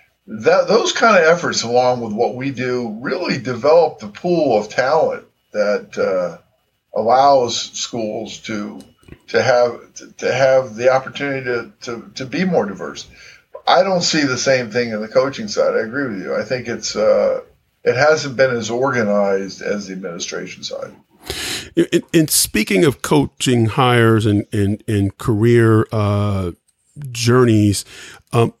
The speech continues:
Speaker 2: from the experiences of, of, of your Lead One members and what they share with you all a-, as an organization, what are the qualities they value most in evaluating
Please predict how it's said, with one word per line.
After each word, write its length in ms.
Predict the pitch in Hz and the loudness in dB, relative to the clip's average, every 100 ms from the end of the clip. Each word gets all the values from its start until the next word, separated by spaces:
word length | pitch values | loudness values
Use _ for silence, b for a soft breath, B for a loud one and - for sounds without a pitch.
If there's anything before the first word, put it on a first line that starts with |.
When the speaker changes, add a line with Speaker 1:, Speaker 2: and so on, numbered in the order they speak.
| _ 180 _ _ | _ -18 _ _
Speaker 2:
from 220 | - 160 | 0 2
the 60 | 160 | 4
experiences 600 | - - 262 262 - 170 | 2 0 2 2 2 0
of, 120 | 127 - | 0 0
of, 220 | 123 - | 0 2
of 160 | 127 113 | -2 4
your 180 | 143 165 | 4 4
Lead 260 | 139 139 | 2 2
One 260 | 127 127 113 | 4 4 6
members 520 | 113 110 110 110 104 | 4 4 4 4 4
and 120 | 107 | 2
what 200 | 120 117 | 2 2
they 120 | 135 | 2
share 260 | 127 - 139 | 0 2 2
with 200 | 110 - | 2 -2
you 120 | 147 | 0
all 440 | 127 113 107 107 - | 4 4 4 4 0
a-, 180 | 117 113 | -6 -2
as 260 | 113 110 | 0 2
an 100 | 117 | 2
organization, 880 | 117 117 110 101 110 131 127 120 104 - | 2 4 2 0 2 0 2 2 0 -2
what 380 | - 127 139 277 | -6 -4 0 2
are 60 | 349 | 2
the 100 | 320 | 0
qualities 640 | - 190 170 175 156 123 | 0 2 4 4 4 4
they 140 | 120 131 | 4 2
value 400 | 127 131 127 120 | 2 2 4 4
most 540 | 107 113 123 117 - | 6 6 6 4 -2
in 220 | - 110 | 0 4
evaluating 840 | 107 101 113 127 117 107 104 101 | 4 2 2 4 4 4 2 2